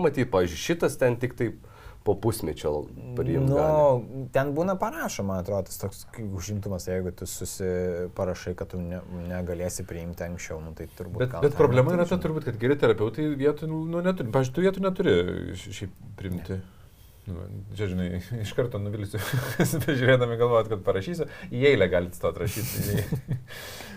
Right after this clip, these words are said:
Speaker 2: Jo, bet su eilė irgi sudėtinga čia
Speaker 3: <laughs>
Speaker 2: kažkaip
Speaker 3: Eilė
Speaker 2: tai.
Speaker 3: irgi yra.
Speaker 2: Paskutinis žiūriu, kad kažkas laukia nuo dvidešimtų, tai aš kažkaip taip jau
Speaker 3: <laughs>
Speaker 2: jaučiuosi biškį, e, nuvylęs tuos žmonės, kurie, kurie laukia.
Speaker 3: Žmonės jau pasveiko.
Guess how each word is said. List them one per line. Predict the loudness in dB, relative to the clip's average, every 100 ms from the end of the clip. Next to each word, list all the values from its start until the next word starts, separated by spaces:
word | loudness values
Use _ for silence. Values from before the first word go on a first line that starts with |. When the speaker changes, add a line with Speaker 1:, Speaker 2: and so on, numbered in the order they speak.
| -12 -6
Speaker 2:
Jo, | 4 4
bet | 4 0
su | 4
eilė | 4 6
irgi | 4 4 0
sudėtinga | 4 4 8 8 10 10 8
čia | 8
Speaker 3:
<laughs> |
Speaker 2:
kažkaip | 4 4 6
Speaker 3:
Eilė | 6
Speaker 2:
tai. | 6
Speaker 3:
irgi | 4 2 -4
yra. | -6 -2
Speaker 2:
Paskutinis | 2 2 2 4 4
žiūriu, | 4 4
kad | 4 2
kažkas | 2 0 0 4
laukia | 6 6 2
nuo | 0
dvidešimtų, | 0 -2 -2 0 0 2 0
tai | 2 2
aš | 0
kažkaip | 0 4 8
taip | 10 10 8
jau | 8 6 2
Speaker 3:
<laughs> | -4 2
Speaker 2:
jaučiuosi | 2 6 6 6 4
biškį, | 0 0 2
e, | 0 0 -18 -20 -16 -6 -4 -2 -2 -2
nuvylęs | 2 4 6 8 8 8
tuos | 6
žmonės, | 6 6 6 6 2
kurie, | 0 2 4 4 2
kurie | 0 0 2
laukia. | 2 2 2 0 -4 -6 -18 -12 -10 -8 -4
Speaker 3:
Žmonės | 4 6 6 4
jau |
pasveiko. | 0 0 0 2 0